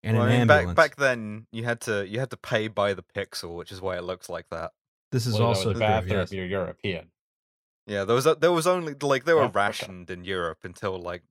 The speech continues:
Speaker 2: the seventies.
Speaker 1: Yeah, everyone remembers when the world switched from black and white to color, but no one talks about how many more pixels we have these days.
Speaker 2: Absolutely.
Speaker 3: That's
Speaker 1: Yeah.
Speaker 3: dizzying, honestly.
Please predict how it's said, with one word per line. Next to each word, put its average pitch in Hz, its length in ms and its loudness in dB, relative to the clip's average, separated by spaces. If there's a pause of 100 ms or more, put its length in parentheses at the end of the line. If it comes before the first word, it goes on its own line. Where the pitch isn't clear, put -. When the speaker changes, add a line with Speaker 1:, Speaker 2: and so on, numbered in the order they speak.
Speaker 2:
the 98 40 -12
seventies. 82 600 -6 (260)
Speaker 1:
Yeah, 156 120 0
everyone 202 400 4
remembers 139 560 2
when 120 160 2
the 110 80 2
world 113 280 2
switched 117 280 0
from 104 140 -6
black 104 300 -4
and 98 120 -2
white 95 220 -2
to 90 100 -6
color, 95 360 -2
but 92 160 -8
no 120 120 0
one 143 160 2
talks 123 340 -2
about 101 300 -4
how 101 140 -4
many 98 200 0
more 95 220 -2
pixels 107 500 -6
we 85 120 -10
have 82 240 -10
these 87 200 -14
days. 87 300 -14 (220)
Speaker 2:
Absolutely. 101 600 -4 (360)
Speaker 3:
That's 123 200 -8
Speaker 1:
Yeah. - 60 -8
Speaker 3:
dizzying, 98 480 -2 (100)
honestly. 95 460 -6